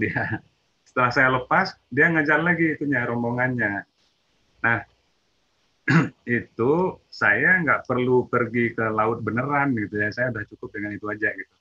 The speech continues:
Itu namanya solusi image, sel-, solusi melalui image yang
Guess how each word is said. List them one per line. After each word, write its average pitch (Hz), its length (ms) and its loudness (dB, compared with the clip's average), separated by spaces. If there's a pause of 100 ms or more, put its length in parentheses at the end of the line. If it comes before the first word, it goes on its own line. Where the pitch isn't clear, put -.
(440)
Itu - 160 -8
namanya 120 240 -2
solusi 104 560 -4
image, 107 320 -6 (240)
sel-, 107 320 -4
solusi 107 640 -4
melalui 101 560 -4
image - 560 -10 (800)
yang 92 160 -6